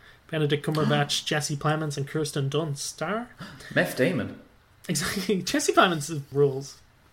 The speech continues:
Speaker 1: I haven't watched a lot of Jane Campion movies, but the ones I have, Portrait of a Lady and In the Cut,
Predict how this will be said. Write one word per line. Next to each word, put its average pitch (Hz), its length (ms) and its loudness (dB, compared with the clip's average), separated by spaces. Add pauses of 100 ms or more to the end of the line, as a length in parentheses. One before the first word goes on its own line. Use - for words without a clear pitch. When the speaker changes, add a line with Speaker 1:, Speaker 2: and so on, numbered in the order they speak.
Speaker 1:
I 220 140 8
haven't - 240 0
watched 220 260 4
a 180 80 4
lot 170 220 0
of 160 100 -4
Jane 175 220 -2
Campion 185 440 -2
movies, 143 220 0
but 139 160 -8
the 160 60 2
ones 240 240 4
I 254 80 6
have, 190 440 0 (440)
Portrait 185 300 2
of 170 80 2
a 160 80 0
Lady 185 640 6
and 147 80 2
In 151 100 4
the 143 80 2
Cut, 170 320 0